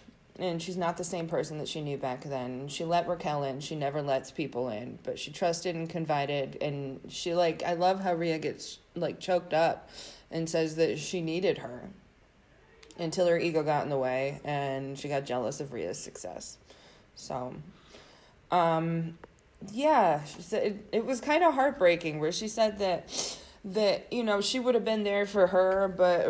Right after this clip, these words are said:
Raquel was not there for Rhea. But maybe Raquel's been playing this game since the very beginning.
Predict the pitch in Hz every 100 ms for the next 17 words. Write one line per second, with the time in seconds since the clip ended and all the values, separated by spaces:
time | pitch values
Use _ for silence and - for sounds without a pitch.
0 | 180 180 185 180 170 175 160 110 - 156
1 | - 175 151 110 80 107 113 - 185 180
2 | 170 175 190 190 180 170 190 190 185 180
3 | 180 185 190 180 160 165 165 - 160 170
4 | 170 190 190 196 208 214 220 240 269 277
5 | 202 143 135